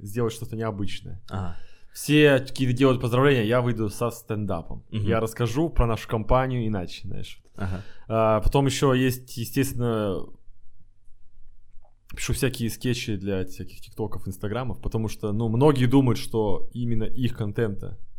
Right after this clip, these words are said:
Speaker 2: Мгм.
Speaker 1: Ну, их кон-, ну, что они должны быть многогранные личности, они как, как юмором не занимались.
Speaker 2: Мгм.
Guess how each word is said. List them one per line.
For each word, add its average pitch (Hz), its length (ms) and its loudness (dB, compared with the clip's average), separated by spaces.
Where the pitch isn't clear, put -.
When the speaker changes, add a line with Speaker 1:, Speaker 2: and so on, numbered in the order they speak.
Speaker 2:
Мгм. 110 280 10
Speaker 1:
Ну, 135 140 2
их 127 140 4
кон-, 139 300 2
ну, 147 160 4
что 151 140 4
они 147 80 6
должны 143 200 6
быть 131 140 4
многогранные 135 540 6
личности, 123 380 0
они 113 100 2
как, 113 100 -10
как 123 300 -6
юмором 127 420 4
не 113 80 2
занимались. 110 600 0
Speaker 2:
Мгм. 107 280 -2